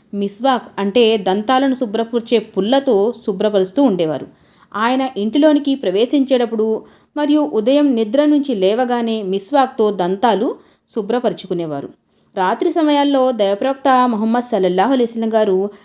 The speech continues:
రాత్రి మొదటి భాగంలో నిద్రించేవారు.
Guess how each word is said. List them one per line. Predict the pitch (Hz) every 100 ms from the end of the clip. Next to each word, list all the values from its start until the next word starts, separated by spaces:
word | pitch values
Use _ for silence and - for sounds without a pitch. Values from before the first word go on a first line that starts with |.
| _
రాత్రి | 180 175 226 247 277
మొదటి | 196 165 226 311
భాగంలో | 247 247 226 233 220 220
నిద్రించేవారు. | 190 180 208 226 208 160 139